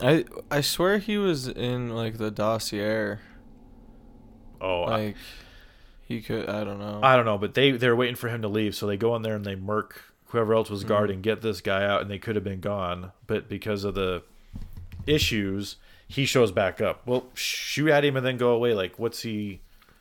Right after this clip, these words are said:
Speaker 2: someone's gonna figure out eventually that something's going on. Uh, I said the fight, not bad. And are those doors really that heavy? I guess you answered my question.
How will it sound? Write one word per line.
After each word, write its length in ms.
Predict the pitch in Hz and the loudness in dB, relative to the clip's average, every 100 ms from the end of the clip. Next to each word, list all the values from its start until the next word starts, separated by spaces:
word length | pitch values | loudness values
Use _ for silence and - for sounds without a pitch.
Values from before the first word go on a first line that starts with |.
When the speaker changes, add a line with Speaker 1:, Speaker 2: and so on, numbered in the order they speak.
| _ _ | _ _
Speaker 2:
someone's 260 | - 131 120 | -2 0 0
gonna 100 | 117 | -4
figure 260 | - 123 117 | 0 2 2
out 100 | 104 | 0
eventually 380 | 92 113 - 92 | -2 -6 -6 -6
that 180 | 90 - | -6 -6
something's 260 | - 92 | -8 -8
going 280 | 87 85 82 | -10 -8 -6
on. 240 | 85 90 - - - - - | -6 -8 -12 -20 -20 -20 -2
Uh, 300 | 123 123 117 131 | 6 8 8 6
I 80 | |
said 180 | 127 170 | 4 4
the 60 | 127 | 4
fight, 320 | 143 143 123 | 6 6 8
not 240 | 135 113 | 4 6
bad. 400 | 120 117 120 120 - _ _ - | 6 6 6 2 -4 _ _ -6
And 120 | 117 | 0
are 160 | 110 113 | 4 6
those 180 | 113 104 | 4 4
doors 240 | 110 95 | 0 0
really 220 | 98 101 | -2 -2
that 200 | 98 92 | 0 0
heavy? 360 | 98 98 101 98 | 0 0 -2 -6
I 60 | 98 | -10
guess 180 | 95 - | -12 -8
you 100 | 90 | -10
answered 220 | 85 - | -10 -12
my 120 | 92 | -12
question. 520 | - 87 85 - 87 | -8 -8 -6 -8 -10